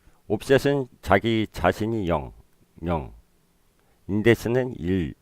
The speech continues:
자기 자신이 일, 일, 이렇게 됩니다. 여기서 옵셋 같은 경우는 점을 찍고 셀렉트하면 이 렌즈 개체로 인식하기 때문에,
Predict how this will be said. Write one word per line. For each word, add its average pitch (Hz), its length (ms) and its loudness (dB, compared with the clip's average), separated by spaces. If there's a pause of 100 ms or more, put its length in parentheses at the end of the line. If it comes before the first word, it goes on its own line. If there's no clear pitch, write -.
자기 95 300 2
자신이 92 460 0
일, 82 440 -4 (300)
일, 80 300 -2 (760)
이렇게 76 280 -8
됩니다. 62 420 -14 (720)
여기서 123 720 4 (520)
옵셋 127 1160 6 (480)
같은 113 360 2
경우는 123 580 0 (920)
점을 151 460 2
찍고 151 580 -4
셀렉트하면 135 920 -2 (160)
이 85 560 -6
렌즈 117 360 2
개체로 98 580 -2
인식하기 85 580 -8
때문에, 82 540 -4